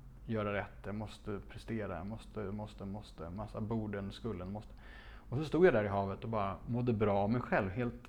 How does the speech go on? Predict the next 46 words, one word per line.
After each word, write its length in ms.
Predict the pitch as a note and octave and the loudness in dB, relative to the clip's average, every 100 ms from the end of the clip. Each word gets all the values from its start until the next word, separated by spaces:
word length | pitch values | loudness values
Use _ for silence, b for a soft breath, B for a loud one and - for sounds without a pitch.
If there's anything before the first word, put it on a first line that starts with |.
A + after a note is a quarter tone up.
| - | -6
utan 300 | E3 A2+ B2+ | -4 0 2
någonting. 440 | A2+ G#2+ - C#3+ G#2 | 4 2 -2 -2 0
Och 60 | |
jag 100 | G#2 | 0
kunde 320 | - B2+ B2+ B2+ B B B B B - | 0 2 2 -2 B B B B B -2
rikta 260 | C3 - | -2 2
uppmärksamheten 600 | B2 A2+ G#2 A2+ A2 A2+ | 2 2 4 2 4 6
mot 200 | A2+ A#2 | 6 6
jobb 260 | A2+ A2+ G#2+ | 6 6 6
eller 120 | G#2 | 4
vad 100 | G#2 | 4
det 40 | |
var. 260 | G#2 G#2 G#2+ | 6 6 4
Jag 80 | A2 | 4
bara, 220 | A2+ A2+ D3 - | 2 0 -4 -8
jag 120 | B2+ | -6
kunde 220 | - C3+ | 2 4
inte 140 | A#2 A#2 | 4 2
se 60 | |
några 140 | G#2 G2+ | 0 0
bekymmer. 540 | G2+ - D3+ G2 C#2+ - | -2 -2 0 0 -2 -6
Och 60 | - | 0
då, 100 | B2 | 2
då 80 | B2+ | 2
förstod 360 | C3 - C3 | 0 2 4
jag 100 | A#2 | 4
att 80 | G2 | 4
nej, 120 | A2+ | 4
men 200 | A2+ A2 | 4 4
jag 140 | G#2+ G#2 | 4 2
kommer 220 | C#3 C#3+ | 2 4
nog 200 | A2+ A2 | 4 4
ägna 200 | G#2+ A2+ | 4 2
mig 120 | C#3 | 0
åt 100 | C3+ | 0
det 60 | G2+ | 0
här 80 | G2 | 2
andliga 340 | G2 F#2+ G2 | 0 0 -4
på 100 | - | -4
heltid 500 | F#2+ G2+ G2 - A#2+ | -4 -2 -4 0 0
resten 340 | G2 G2 - | 0 -2 -4
av 160 | G2 G2 - - | -4 -4 -8 -8
livet. 420 | A2+ B2 A2+ F#2+ - - | -2 0 0 -2 -6 -10
Frågan 360 | - G#2+ A2+ | -2 0 2
är 60 | A2+ | 2
bara 380 | G2 F#2+ F#2 | 2 2 0